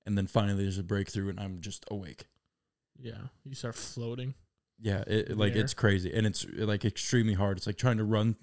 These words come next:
Speaker 1: like, run through a pool of syrup or something like that. Like, I just feel like it's, like, there's no progress being made, and then all of a sudden, like, I'm just awake,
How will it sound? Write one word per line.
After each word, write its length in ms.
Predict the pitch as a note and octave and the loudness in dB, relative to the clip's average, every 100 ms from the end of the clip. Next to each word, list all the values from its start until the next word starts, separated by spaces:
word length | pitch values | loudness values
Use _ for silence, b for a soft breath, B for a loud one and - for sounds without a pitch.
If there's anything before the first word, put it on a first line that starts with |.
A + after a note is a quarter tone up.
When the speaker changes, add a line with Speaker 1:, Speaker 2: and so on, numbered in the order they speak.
| - | -4
Speaker 1:
like, 200 | G#2 - _ _ _ _ _ _ _ _ B2 | -2 -4 _ _ _ _ _ _ _ _ -6
run 400 | A#2 B2+ A#2+ A#2 | 2 4 4 4
through 180 | B2 | 4
a 60 | G#2+ | 2
pool 240 | - A#2 | 2 0
of 80 | G2 | 2
syrup 360 | - F#2+ - - | -2 -4 -6 -8
or 60 | |
something 300 | G2 - - | -6 -6 -6
like 120 | - - | -10 -8
that. 200 | - - | -8 0
Like, 200 | G#2+ G2 | 2 4
I 100 | A2+ | 4
just 260 | G#2 G#2+ - | 6 4 6
feel 180 | B2 | 6
like 200 | A#2 G#2+ | 6 6
it's, 320 | A#2 - - - | 2 0 -2 2
like, 220 | G#2 - | 2 4
there's 200 | G#2+ G2 | 2 4
no 220 | G#2+ G#2+ | 4 4
progress 500 | - G#2+ G#2 A2 A2 | 2 0 2 0 0
being 240 | - A2+ | 0 2
made, 240 | A2+ A#2 G2 | 4 4 4
and 120 | G#2 | 0
then 100 | G2 | 0
all 120 | F#2+ | 0
of 60 | F#2+ | -2
a 20 | |
sudden, 260 | F#2+ G2+ F#2+ | -2 -2 0
like, 180 | F#2+ F#2+ | -2 -2
I'm 100 | G2+ | -2
just 180 | G#2 - | -2 -2
awake, 380 | G2 G2+ A2+ | 0 0 -2